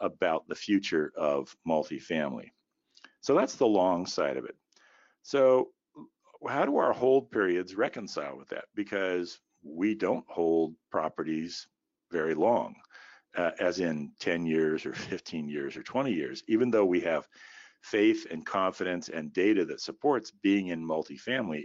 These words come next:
over that ten-year, fifteen-year, twenty-year, uh, time frame. So how do we, how do we reconcile those? And the way that we do that is, is this, is we, we think in terms of individual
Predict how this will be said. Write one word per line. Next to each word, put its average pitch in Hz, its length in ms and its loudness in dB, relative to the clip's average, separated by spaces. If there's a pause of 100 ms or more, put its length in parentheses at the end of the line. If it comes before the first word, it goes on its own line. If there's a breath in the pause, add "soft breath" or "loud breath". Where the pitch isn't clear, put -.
over 101 420 2 (320 soft breath)
that - 260 -4
ten-year, 76 560 -4
fifteen-year, 73 800 -8
twenty-year, 76 720 -4 (520 loud breath)
uh, 71 260 -2
time - 260 -4
frame. - 300 -8
So - 140 -12
how - 200 -2
do 135 100 4
we, 107 340 2
how 120 100 -6
do 135 80 2
we 113 140 4
reconcile 92 640 -2
those? - 260 -16 (380 loud breath)
And 98 180 0
the 104 80 2
way 143 220 6
that 123 120 4
we 123 140 0
do 117 200 0
that 98 260 4
is, 87 260 0 (100)
is 87 220 -2
this, 113 320 0
is 82 180 0
we, 123 380 -2 (360 soft breath)
we 131 120 2
think 104 300 -4
in 85 120 -2
terms 107 520 0
of 80 220 0 (180)
individual 135 800 0